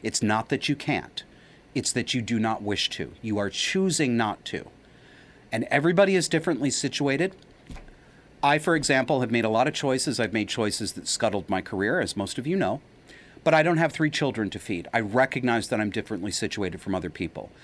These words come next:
But that's as far as I'm gonna go. I'm not going to recognize any more than that.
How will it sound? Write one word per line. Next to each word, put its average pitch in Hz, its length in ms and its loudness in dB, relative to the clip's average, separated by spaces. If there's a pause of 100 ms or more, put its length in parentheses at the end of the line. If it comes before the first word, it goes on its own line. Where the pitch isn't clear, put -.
(840)
But 139 200 4
that's 160 220 4
as - 80 0
far 185 180 6
as 156 100 0
I'm 131 120 4
gonna 117 160 0
go. 87 200 0
I'm 110 120 2
not 131 160 0
going 127 220 0
to 110 220 -2 (140)
recognize 113 920 -2 (220)
any 107 160 0
more 98 240 2
than 110 160 -2
that. 80 200 -2